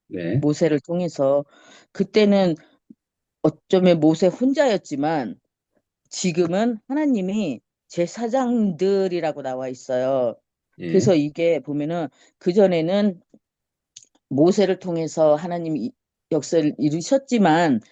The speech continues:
Speaker 2: 지금은 우리 모두에게,
Speaker 1: 네.
Speaker 2: 모두에게 역사를 일으키신다는 거죠. 이제 하나님의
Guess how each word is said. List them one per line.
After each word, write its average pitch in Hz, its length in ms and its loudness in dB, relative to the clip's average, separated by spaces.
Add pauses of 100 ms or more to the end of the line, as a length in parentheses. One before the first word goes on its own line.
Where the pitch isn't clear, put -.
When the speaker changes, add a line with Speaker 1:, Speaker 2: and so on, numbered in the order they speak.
(300)
Speaker 2:
지금은 196 580 2 (160)
우리 180 220 0
모두에게, 170 880 0 (2250)
Speaker 1:
네. 113 280 -8 (200)
Speaker 2:
모두에게 180 760 0
역사를 165 460 -8
일으키신다는 151 920 -2
거죠. 120 320 -2
이제 110 280 -6
하나님의 151 640 -2